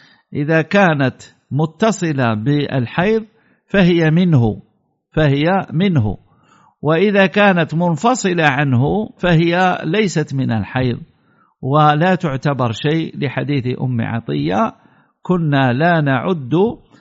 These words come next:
الكدرة والسفرة في غير الحيض شيء". وبالتالي إذا طهرت المرأة ورأت علامة طهرها، ثم بعد ذلك رأت شيء من هذه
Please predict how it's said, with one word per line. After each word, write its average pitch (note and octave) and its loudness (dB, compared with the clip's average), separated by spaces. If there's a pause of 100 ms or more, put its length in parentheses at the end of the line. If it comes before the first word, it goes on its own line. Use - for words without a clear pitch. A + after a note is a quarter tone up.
(200)
الكدرة C#3+ 0
والسفرة C3 -2
في D3+ -2
غير D#3+ -2
الحيض F3 -2
شيء". A#2+ -2 (680)
وبالتالي C#3 0
إذا E3 0
طهرت E3+ 2
المرأة A#2 -2 (680)
ورأت D#3 -2 (1400)
علامة E3+ 0
طهرها، A#2+ 0 (520)
ثم D#3+ -6
بعد G3+ 0
ذلك E3+ 0
رأت E3+ 0
شيء D#3+ -4
من C#3+ -2
هذه B2 -2